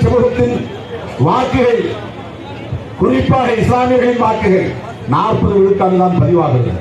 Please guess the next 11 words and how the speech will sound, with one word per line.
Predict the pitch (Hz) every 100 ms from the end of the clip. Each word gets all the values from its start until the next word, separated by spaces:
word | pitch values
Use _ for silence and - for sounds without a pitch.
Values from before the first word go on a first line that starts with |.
| - - - - - - -
பெண்கள் | - 254 254 233 190 - - - - 127
வீட்டுக்கு | 185 185 190 175 170
விட்டு | 156 170 160 139
வெளியே | 175 180 160
வருவது | 147 139 131 - - - - - - - - 180
குறைவாக | 220 226 214 180
இருக்கிறது. | 151 135 117 - - - - - - - 151
ஏராளமானவர்கள் | 247 262 262 254 254 254 226 226
அயல்நாடுகளிலேயே | 240 254 247 226 226 214 -
தங்கி | 185 185 220 185
போகிறார்கள். | 156 151 143 110